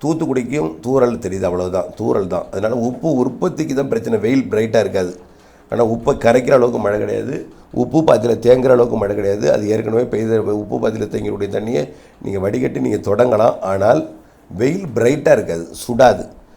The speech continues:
நல்ல ஒரு சுடும் வெயில்னா ஜூன் ஒண்ணாம் தேதியிலேருந்து அஞ்சாம் தேதி வரை இருக்கு, அதுதான் நல்ல சுடும் வெயிலா இருக்கும். அதுக்கு முன்னாடி சுடும் வெயிலாக இருக்காது,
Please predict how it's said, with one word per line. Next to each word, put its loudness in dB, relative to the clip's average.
நல்ல 0
ஒரு 0
சுடும் -4
வெயில்னா -2
ஜூன் 0
ஒண்ணாம் 0
தேதியிலேருந்து 0
அஞ்சாம் -2
தேதி -4
வரை -8
இருக்கு, -12
அதுதான் 2
நல்ல -2
சுடும் 0
வெயிலா -2
இருக்கும். -2
அதுக்கு 0
முன்னாடி 0
சுடும் 0
வெயிலாக 4
இருக்காது, 0